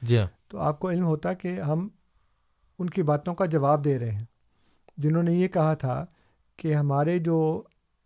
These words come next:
Speaker 2: غیر احمدی مسلمانوں کے جو فرقے ہیں، ان کے اختلافات فروعی ہیں، بنیادی نہیں ہیں۔ ہم ایک دوسرے کے خلاف کفر کے فتاوی نہیں دیتے۔ میں نے پورا ہفتہ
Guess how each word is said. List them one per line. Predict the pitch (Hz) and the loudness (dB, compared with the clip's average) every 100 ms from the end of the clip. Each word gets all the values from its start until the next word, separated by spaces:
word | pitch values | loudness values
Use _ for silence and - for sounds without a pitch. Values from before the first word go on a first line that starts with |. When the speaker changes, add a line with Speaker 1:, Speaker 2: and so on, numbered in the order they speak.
| _ _ - | _ _ -4
Speaker 2:
غیر | 135 151 | 0 2
احمدی | 175 185 175 | 2 0 0
مسلمانوں | 170 156 156 143 143 | -2 -2 -2 0 0
کے | 147 | -2
جو | 151 143 | -4 -4
فرقے | 143 127 160 | -4 -4 -2
ہیں، | 147 131 143 - _ _ _ - | 0 -2 -6 -12 _ _ _ -8
ان | 165 | -6
کے | 165 | -4
اختلافات | 165 170 160 147 156 170 | -6 -2 -2 0 -2 -4
فروعی | - 175 156 170 175 | -4 -2 4 4 4
ہیں، | 139 120 | 2 0
بنیادی | 127 143 147 143 151 | -2 0 0 0 0
نہیں | 143 147 135 | 2 2 2
ہیں۔ | 120 113 _ _ _ _ _ _ - - | 0 -4 _ _ _ _ _ _ -20 -4
ہم | 151 | 2
ایک | 180 160 | 2 2
دوسرے | 160 175 180 | -2 -2 -6
کے | 180 | -4
خلاف | 156 147 156 | -2 0 0
کفر | 151 147 - | -2 -6 -6
کے | 165 | -6
فتاوی | 156 147 135 139 175 - | -6 -4 -2 0 -2 -2
نہیں | 160 156 175 | 2 4 6
دیتے۔ | 151 131 - 117 _ _ _ _ _ _ _ _ _ _ _ _ _ _ - | 4 0 -2 -10 _ _ _ _ _ _ _ _ _ _ _ _ _ _ -4
میں | 151 185 | 0 4
نے | 208 170 214 - _ _ _ _ _ _ - | 4 2 -2 -8 _ _ _ _ _ _ -6
پورا | 190 233 202 | -2 0 0
ہفتہ | 156 - 180 143 131 | -2 0 2 2 -2